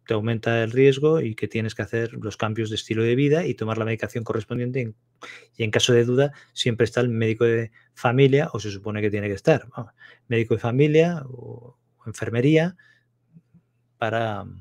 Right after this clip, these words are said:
poder consultar, ¿no? Y si hay algún problema, pues llamar al,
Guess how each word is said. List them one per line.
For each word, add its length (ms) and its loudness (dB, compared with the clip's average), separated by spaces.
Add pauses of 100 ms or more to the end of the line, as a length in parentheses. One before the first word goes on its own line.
(160)
poder 260 0
consultar, 680 -4
¿no? 160 -10
Y 60 -10
si 160 -8
hay 80 -2
algún 260 -6
problema, 400 -4
pues 380 -8 (540)
llamar 480 -2
al, 400 -6